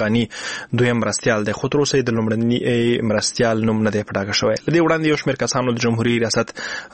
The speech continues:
راتلونکو انتخاباتو لپاره له انتخاباتو کمیسیون سره د کاندید په توګه نومونه ثبت کړي دي.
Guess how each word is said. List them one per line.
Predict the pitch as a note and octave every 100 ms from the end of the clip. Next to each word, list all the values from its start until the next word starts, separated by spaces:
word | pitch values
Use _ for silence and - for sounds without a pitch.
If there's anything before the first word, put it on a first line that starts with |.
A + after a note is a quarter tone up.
| A#2+
راتلونکو | G#2+ A#2+ A#2 A2
انتخاباتو | - G#2 A2 A2
لپاره | G#2 G#2+ G#2
له | G#2
انتخاباتو | G#2 - G#2 G#2 A2 A#2+ B2+ A#2+ A#2+ B2 A#2
کمیسیون | G#2+ G2+ B2 A#2
سره | D3
د | D#3+ -
کاندید | G#2+ A2+ B2
په | -
توګه | G#2+ A#2 B2
نومونه | G#2+ G2+
ثبت | - G#2 -
کړي | G#2 G2+
دي. | G2+